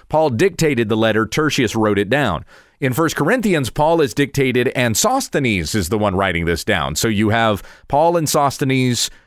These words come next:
mentioned together right at the start of the letter. But look at the way that Paul identifies himself or, or introduces himself.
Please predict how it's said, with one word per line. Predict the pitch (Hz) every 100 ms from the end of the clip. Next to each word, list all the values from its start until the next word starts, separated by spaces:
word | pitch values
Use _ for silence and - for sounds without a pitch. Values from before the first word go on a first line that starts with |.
| _ _ _
mentioned | 107 147 160 165
together | 147 131 120 113
right | 123 127
at |
the | 117
start | - 120 104
of |
the | 98
letter. | 120 143 90 - -
But | 175
look | 240 277
at |
the | 233
way | 202 185
that | 170 147
Paul | 175 160
identifies | 151 151 247 202 123 98
himself | 95 85 95 - -
or, | 143 131 -
or | 143 131
introduces | 143 151 151 147 220 - 120
himself. | 107 90 92 64 -